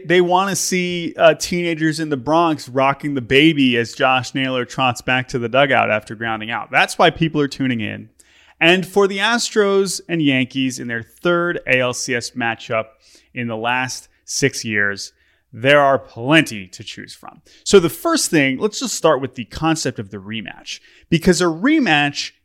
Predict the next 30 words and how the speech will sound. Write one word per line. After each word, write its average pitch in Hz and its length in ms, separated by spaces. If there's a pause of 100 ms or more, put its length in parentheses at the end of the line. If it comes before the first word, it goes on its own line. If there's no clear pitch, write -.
implies 123 720 (100)
it's - 180
two 120 340
teams 147 360
facing 123 360
off 277 160
against 120 280
each 120 160
other. - 180 (240)
But 202 100
how 269 300
many 180 320
of 139 140
these 139 180
guys 113 300
were 127 80
even 156 340
there 151 220
in 208 240
nineteen, 226 440
let 262 180
alone 165 280
seventeen? 120 680
These 123 180
are 110 100
very, 131 380
very, 123 260
very 113 240
different 113 360
teams 110 320